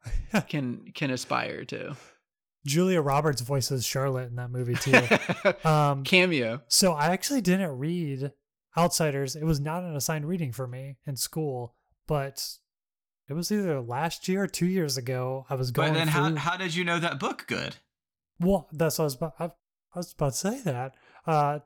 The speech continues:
Speaker 1: it's like two years ago, I went through and read books that, like, people read in school. And so I read Lord of the Flies and The Outsiders,
Speaker 3: Oh,
Speaker 1: which
Speaker 3: I,
Speaker 1: I'd never
Speaker 3: I
Speaker 1: read
Speaker 3: brought
Speaker 1: before.
Speaker 3: Lord,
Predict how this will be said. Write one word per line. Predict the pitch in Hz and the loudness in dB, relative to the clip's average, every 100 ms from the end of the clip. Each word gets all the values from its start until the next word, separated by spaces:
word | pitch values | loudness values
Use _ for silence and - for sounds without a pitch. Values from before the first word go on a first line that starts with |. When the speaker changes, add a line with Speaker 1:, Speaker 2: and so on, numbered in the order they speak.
| _ | _
Speaker 1:
it's | - - | -6 0
like | 160 - | 0 2
two | 202 | 0
years | 190 208 185 | 2 0 -2
ago, | 147 147 | 0 0
I | 139 143 | 0 0
went | 160 156 | -2 -2
through | 175 | 0
and | 165 131 | 0 0
read | 151 131 | -2 0
books | 147 170 151 - - | 2 2 2 -2 -2
that, | 147 135 | -2 -2
like, | 147 123 | -4 -4
people | - 139 160 | -4 0 -2
read | 120 127 127 143 147 | -2 -4 -2 -4 -4
in | 139 143 151 156 | -6 -6 -6 -4
school. | - 175 202 147 | -2 2 2 2
And | 127 | 2
so | 151 | 0
I | 139 | 2
read | 143 135 131 | 2 2 2
Lord | 156 | 2
of | 165 | 2
the | 165 | -2
Flies | - 139 131 139 135 - | 0 0 2 0 0 -2
and | 151 139 | -2 -2
The | 147 | 0
Outsiders, | 175 190 147 123 113 117 - | 0 2 0 0 -6 -2 0
Speaker 3:
Oh, | 120 | 2
Speaker 1:
which | 131 | 2
Speaker 3:
I, | 131 | 0
Speaker 1:
I'd | 127 | 0
never | 131 | 2
Speaker 3:
I | |
Speaker 1:
read | 190 | 4
Speaker 3:
brought | 202 147 | 4 4
Speaker 1:
before. | 123 123 | 2 0
Speaker 3:
Lord, | 120 | 0